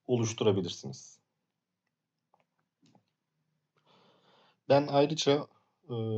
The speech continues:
Instagram ve Facebook'ta, sosyal medyada da boş boş dolaşmak yerine ya da sorular sormak yerine oradaki insanların paylaşımlarında, e,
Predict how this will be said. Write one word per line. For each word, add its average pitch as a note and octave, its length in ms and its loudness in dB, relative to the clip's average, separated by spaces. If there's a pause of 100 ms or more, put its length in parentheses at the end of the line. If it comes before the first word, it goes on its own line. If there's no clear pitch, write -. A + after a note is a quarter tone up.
Instagram B2 680 4
ve G2 200 4
Facebook'ta, - 520 -2
sosyal A#2 460 2
medyada A2+ 460 2
da A2 340 0
boş A#2+ 280 -2
boş - 320 -2
dolaşmak A#2 520 2
yerine F#2+ 360 2 (600)
ya G#2 120 -4
da G2 260 -2 (880)
sorular B2+ 440 8
sormak B2 480 4
yerine F#2+ 200 0
oradaki G#2+ 500 6
insanların A#2 580 2
paylaşımlarında, A2 1080 2 (540)
e, G2+ 80 -6